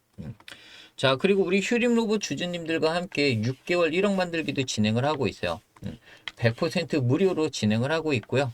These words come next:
구독과 좋아요 꼭 한번 눌러주시기 바라겠습니다. 입장인원 제한 없이 우리 주주님들 모두 모두 도움 드릴 거고요. 우리 소액으로도 우리 얼마든지 투자 가능해요. 음. 준혜비 개인 번호 공일공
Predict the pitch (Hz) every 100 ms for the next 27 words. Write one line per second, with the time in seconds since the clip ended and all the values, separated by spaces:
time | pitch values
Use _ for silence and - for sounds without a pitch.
0 | - - 113 123 117 113 135 135 120 160
1 | - - 131 - 143 117 _ - 104 110
2 | 101 101 - 98 95 98 98 95 95 92
3 | 85 - - - - 127 165 - 240 247
4 | 247 247 208 165 185 180 143 139 123 131
5 | 127 - 127 143 127 120 123 127 117 117
6 | 131 127 127 123 - 120 117 120 135 135
7 | 110 131 131 - - - 120 131 - 220
8 | 233 214 185 170 113 98 - 101 110 160
9 | 175 160 117 - - 170 - 95 104 127
10 | 156 143 208 - - 101 90 - - -
11 | - - 123 131 147 143 - 143 143 117
12 | 98 87 - - 104 98 101 170 190